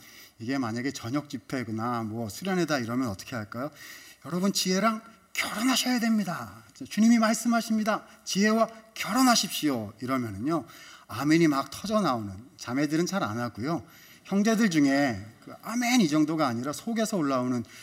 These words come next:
"주여, 아멘, 응답하여 주신", 뭐 이런 아멘이 터져 나올 때가 있는데요. 왜냐하면 이 중에도 틀림없이 계실 텐데 양해를 해주십시오.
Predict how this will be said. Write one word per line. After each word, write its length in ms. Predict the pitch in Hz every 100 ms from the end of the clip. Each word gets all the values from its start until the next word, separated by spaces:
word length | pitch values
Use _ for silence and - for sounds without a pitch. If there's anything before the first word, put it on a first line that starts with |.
| - -
"주여, 280 | - 85 - - - - - - - -
아멘, 580 | 117 127 127 117 117 110 - - - 113
응답하여 460 | 120 127 127 123
주신", 340 | 120 123 147 -
뭐 100 | 127
이런 320 | 135 170 226
아멘이 380 | 160 135 160 175
터져 260 | 170 196 196
나올 240 | 143 139
때가 180 | 160 160
있는데요. 560 | 113 107 92 113 151 - - - - - _
왜냐하면 680 | - 135 156 151 156 143 101 -
이 120 | 113
중에도 300 | 113 143 139
틀림없이 460 | 143 180 170 147 131
계실 280 | 120 123 123
텐데 360 | 127 110 117
양해를 400 | 104 104 113 113
해주십시오. 640 | 123 110 - 107 - 120